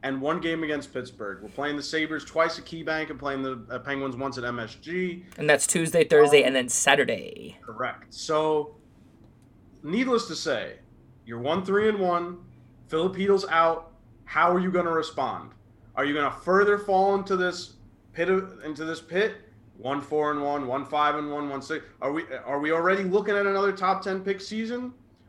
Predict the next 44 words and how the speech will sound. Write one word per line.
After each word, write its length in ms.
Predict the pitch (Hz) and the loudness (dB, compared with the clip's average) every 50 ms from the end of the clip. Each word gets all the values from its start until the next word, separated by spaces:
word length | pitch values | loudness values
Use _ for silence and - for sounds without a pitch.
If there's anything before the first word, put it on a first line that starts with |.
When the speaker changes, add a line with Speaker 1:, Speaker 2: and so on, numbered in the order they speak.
| _ - | _ -10
Speaker 1:
Or 480 | - 143 147 143 143 139 123 - - - - - | -4 0 2 2 4 2 2 -2 -6 -14 -6 -4
are 100 | 135 131 | -4 -2
the 80 | 131 | -2
veterans 420 | 123 135 165 180 208 220 220 208 180 | 0 0 2 4 4 4 2 2 0
gonna 140 | 180 151 131 131 | 0 0 0 -2
look 180 | 160 175 - | -4 -4 -4
at 60 | 233 | -4
each 200 | 226 233 - - | -4 -4 -4 -2
other? 340 | 233 233 226 247 269 277 277 - - _ _ _ _ _ _ _ _ _ - | 0 0 0 0 -2 -4 -8 -12 -18 _ _ _ _ _ _ _ _ _ -4
Are 100 | 127 131 | -4 -2
the 100 | 131 123 | -2 -4
kids 320 | - - 214 233 233 220 | -4 0 2 2 2 2
gonna 160 | 208 185 165 | 0 -2 0
look 180 | 151 147 139 - | -2 -4 -6 -6
at 40 | 135 131 | -8 -8
each 180 | 123 - - | -8 -6 -6
other? 420 | 127 120 113 113 113 110 107 - - _ _ _ _ _ _ _ _ _ _ _ _ - - - - | -4 -4 -4 -4 -6 -6 -8 -12 -20 _ _ _ _ _ _ _ _ _ _ _ _ -18 -16 -16 -2
Talk 220 | - 170 208 - | 0 2 2 2
about 260 | 220 202 214 214 208 | 4 4 4 6 4
it 60 | 208 | 2
in 80 | 202 214 | 0 0
the 80 | 202 190 | 0 2
room 260 | 180 180 180 185 175 | 2 2 2 0 -2
and 120 | 147 131 | -4 -6
say, 180 | - - 135 127 | -6 -6 -6 -6
"We 180 | 120 123 135 147 | -4 -6 -6 -6
need 160 | 156 160 156 | -6 -6 -6
to 80 | 175 - | -8 -10
come 220 | - 151 156 160 | -8 -8 -8 -8
together 440 | - 208 180 175 160 156 160 160 160 160 - | -8 -6 -2 -2 0 0 0 -2 -2 -4 -6
and 140 | 127 120 117 | -10 -12 -12
solve 440 | - - - 143 143 151 147 147 151 | -12 -6 -2 0 2 2 2 0 -4
this." 360 | 165 175 185 185 - - - - _ _ _ _ _ _ - | -6 -8 -8 -8 -12 -16 -20 -20 _ _ _ _ _ _ -12
Not, 460 | 110 117 135 247 220 220 - - - - _ _ _ _ | -4 0 4 4 4 4 4 0 -8 -16 _ _ _ _
you 120 | 160 180 175 | -6 -2 0
know, 300 | 160 151 147 147 147 - - _ _ _ - | 0 0 0 -2 -6 -10 -16 _ _ _ -8
cry 260 | - 156 160 165 165 | -2 2 2 4 4
that 240 | 160 160 - - - | 2 0 -6 -6 -2
Phillips 320 | 190 202 196 185 - - - | 0 2 2 0 -2 -4 -6
gone. 440 | 156 139 131 127 127 123 127 127 - - _ _ _ _ | -4 -4 -2 -2 -4 -4 -6 -10 -14 -20 _ _ _ _
Come 220 | - - 180 190 190 | -4 -2 -2 0 0
together 360 | 196 185 190 190 190 180 156 180 - | 0 0 2 2 2 0 -2 -4 -2
for 240 | 180 196 214 202 185 | 0 2 2 2 0
him 340 | 156 143 139 135 131 127 | -2 -4 -4 -6 -8 -10